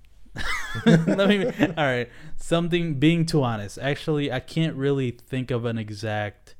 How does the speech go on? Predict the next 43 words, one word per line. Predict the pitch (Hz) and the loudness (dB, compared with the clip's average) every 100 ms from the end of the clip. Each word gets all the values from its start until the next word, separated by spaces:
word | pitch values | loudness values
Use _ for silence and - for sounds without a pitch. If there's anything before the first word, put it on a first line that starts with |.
| - - - _ _ | -20 -20 -20 _ _
situ-, | - 123 - 127 107 | -6 -6 -6 -10 -10
s-, | 120 - | -14 -6
an | 143 127 127 - 127 | -4 -4 -6 -6 -6
exact | 117 131 120 - _ _ - | -2 -2 -2 -4 _ _ -6
thing | 131 123 123 | -2 -2 -2
that | 113 | -2
I've | 107 | -4
thought | - - 113 120 | -6 -6 -2 0
of | 135 135 | 0 0
that | 117 | -2
I | |
was | 110 107 | -2 -4
like, | 104 101 | -6 -6
"Oh, | 104 | -6
that | 110 | -6
might | 120 107 | -6 -6
be | 104 | -8
too | 95 113 107 | -10 -10 -8
honest." | 107 113 127 - - _ _ _ _ _ _ - | -6 -6 -8 -10 -20 _ _ _ _ _ _ -4
I | 165 | -2
think | 269 277 | 0 0
maybe, | 196 208 202 160 | 4 4 2 0
I | |
think | 151 220 | 0 2
I | 202 | 2
know | |
what | 180 160 | 4 4
it | 147 | 4
is. | 123 - | 2 0
It's | 131 131 | -8 -6
when, | 180 170 | -2 0
like, | 165 135 - | 2 0 0
you're | 135 | -6
just | 123 139 143 | -4 -4 -2
starting | - 135 131 | 0 0 0
to | 120 | -2
talk | 135 131 | -2 -2
to | 135 | -4
somebody, | - 117 113 107 104 101 - - - - - 131 | -8 -6 -4 -4 -6 -10 -14 -20 -20 -20 -14 -6
and | 127 120 | -2 -2
then | 120 117 113 110 107 - - - _ | -2 -2 -4 -6 -8 -16 -20 -20 _
you, | 127 131 123 147 | -4 -2 -4 -10
you, | 131 135 127 123 | -4 -2 -2 -4